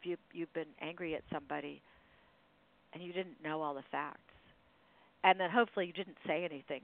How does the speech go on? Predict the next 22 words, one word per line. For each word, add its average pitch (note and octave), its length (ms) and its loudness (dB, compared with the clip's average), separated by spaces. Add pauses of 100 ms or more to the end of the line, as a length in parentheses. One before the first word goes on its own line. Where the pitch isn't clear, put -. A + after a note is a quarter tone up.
and D#3 120 -12
you're D3 220 -14
so D#3+ 100 0
glad D#3 260 4
you E3 80 8
didn't - 300 2
say E3 180 4
anything. D3 280 -2
But - 100 -12
if - 100 -4
you F#3+ 60 -6 (100)
did D4 220 8
say - 240 6
something, F3 380 0
you, E3 80 -8 (120)
you E3 160 -20
feel F3+ 140 0 (300)
terrible. G3+ 580 4
So G3+ 120 8
it's - 720 -6
a E4 100 8
reminder C#4 800 8